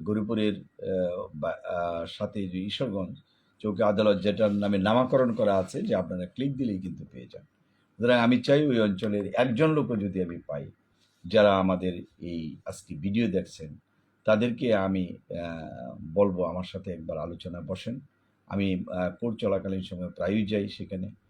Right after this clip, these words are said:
অনেকের সাথে দেখা সাক্ষাৎ হয় এবং যদি আমাদের সাথে যোগাযোগ করেন,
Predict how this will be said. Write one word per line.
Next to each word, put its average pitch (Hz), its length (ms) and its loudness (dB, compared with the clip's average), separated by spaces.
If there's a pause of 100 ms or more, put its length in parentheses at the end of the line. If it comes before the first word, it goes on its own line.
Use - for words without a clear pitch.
(240)
অনেকের 104 300 -2
সাথে 185 280 -4
দেখা - 220 -6
সাক্ষাৎ - 380 -12
হয় 104 120 -6 (600)
এবং 90 320 -4
যদি 90 180 -6
আমাদের 85 260 -6
সাথে 95 380 -6 (180)
যোগাযোগ 110 360 -4
করেন, 131 360 -2